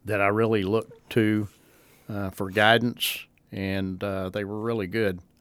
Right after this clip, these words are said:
about offering that guidance. Um, to name a couple, um, our test crew,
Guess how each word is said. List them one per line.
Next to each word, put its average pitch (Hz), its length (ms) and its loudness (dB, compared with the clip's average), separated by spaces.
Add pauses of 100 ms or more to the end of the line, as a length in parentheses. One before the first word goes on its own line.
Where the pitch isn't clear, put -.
about 98 380 -4
offering 101 440 -4
that 92 240 -6
guidance. 95 640 -6 (580)
Um, 101 520 -2 (180)
to 120 100 -4
name 160 320 4
a 92 80 0
couple, 123 640 0 (280)
um, 107 500 -4 (540)
our 139 140 -2
test 123 360 4
crew, 120 460 2